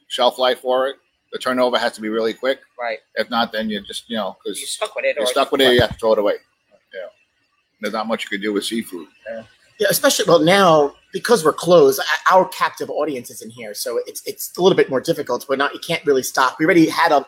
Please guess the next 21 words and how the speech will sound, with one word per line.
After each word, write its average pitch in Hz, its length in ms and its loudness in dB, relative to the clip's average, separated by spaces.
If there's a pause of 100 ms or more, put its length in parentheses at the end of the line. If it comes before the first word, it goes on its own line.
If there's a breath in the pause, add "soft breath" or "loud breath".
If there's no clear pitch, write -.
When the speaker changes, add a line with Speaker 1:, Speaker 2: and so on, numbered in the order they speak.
Speaker 3:
enough 156 260 0
loss. 143 320 2
We 147 60 -6
don't 165 120 -4
need 147 180 -2
more 165 200 4
loss. 135 240 -8
Speaker 2:
Right, 160 240 4
Speaker 3:
But - 60 -20
we - 180 -20 (120)
Speaker 2:
exactly. 170 120 4
Speaker 3:
wanna 165 200 4
be 156 80 0
able 147 160 2
to 131 340 -4 (120)
operate 143 420 -2
s-, - 200 -20
some 131 220 -10
of 120 60 -10
the 110 60 -14
business. 151 360 -10